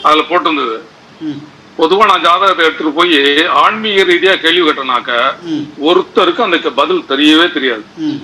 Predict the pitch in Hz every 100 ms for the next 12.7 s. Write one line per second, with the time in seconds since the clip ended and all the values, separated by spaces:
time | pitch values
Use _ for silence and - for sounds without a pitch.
0 | - - 113 147 175 156 190 175 180 165
1 | 156 160 185 160 165 180 165 156 151 165
2 | 180 170 170 175 160 160 156 151 143 147
3 | 160 190 - - - - 156 185 175 165
4 | 151 147 165 156 160 180 156 156 151 156
5 | 175 165 170 165 156 151 156 185 156 165
6 | 160 156 156 151 165 165 165 165 160 156
7 | 151 175 156 170 165 156 156 156 160 170
8 | - - - - 117 110 101 - - -
9 | 117 117 - 185 175 180 175 175 170 170
10 | 180 151 147 147 185 220 214 226 247 240
11 | 233 226 233 226 - 196 202 202 208 196
12 | 185 185 165 160 156 151 180